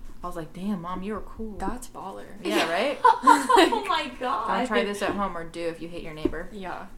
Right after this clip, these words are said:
Speaker 3: <laughs> Or do.
Speaker 1: <clears throat> Between the nineteen twenties and the nineteen fifties, centuries-old practice of trick-or-treating was also revived. So they, like, kept doing trick-or-treating after, like, a little hiatus.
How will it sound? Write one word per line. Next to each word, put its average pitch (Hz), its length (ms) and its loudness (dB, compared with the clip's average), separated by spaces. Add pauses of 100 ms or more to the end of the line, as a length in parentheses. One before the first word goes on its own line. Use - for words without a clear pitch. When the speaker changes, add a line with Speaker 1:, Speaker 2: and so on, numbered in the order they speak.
(200)
Speaker 3:
<laughs> - 0 -
Or 311 440 -4 (100)
do. 233 500 2
Speaker 1:
<clears throat> - 40 -20 (760)
Between 233 480 0
the 226 60 0
nineteen 233 340 2
twenties 226 300 0
and 202 100 -2
the 214 60 0
nineteen 202 300 -2
fifties, 208 340 -2
centuries-old 214 540 0
practice 190 300 -2
of 185 100 -6
trick-or-treating 185 580 -4
was 170 160 -6
also 170 420 4
revived. 156 600 -4
So 180 220 -4
they, 170 180 -2
like, 160 320 -8
kept 208 280 -2
doing 220 220 4
trick-or-treating 196 600 -2
after, 175 260 -4
like, 175 100 -2
a 180 60 -2
little 170 180 -2
hiatus. 180 640 -2